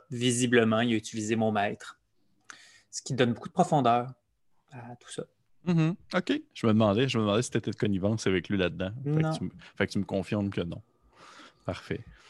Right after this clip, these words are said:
Speaker 2: Et à partir du moment où est-ce que t'as su que c'était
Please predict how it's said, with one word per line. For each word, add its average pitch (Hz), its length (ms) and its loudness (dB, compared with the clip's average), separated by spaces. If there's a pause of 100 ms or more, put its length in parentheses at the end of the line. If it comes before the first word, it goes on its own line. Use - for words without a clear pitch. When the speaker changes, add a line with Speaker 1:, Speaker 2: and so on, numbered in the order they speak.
(180)
Speaker 2:
Et 113 300 6 (560)
à 123 80 2
partir 117 220 4
du 139 80 6
moment 127 180 6
où 151 60 4
est-ce 135 80 0
que 123 80 2
t'as 104 160 2
su - 400 -2
que 101 100 -4
c'était 104 540 -2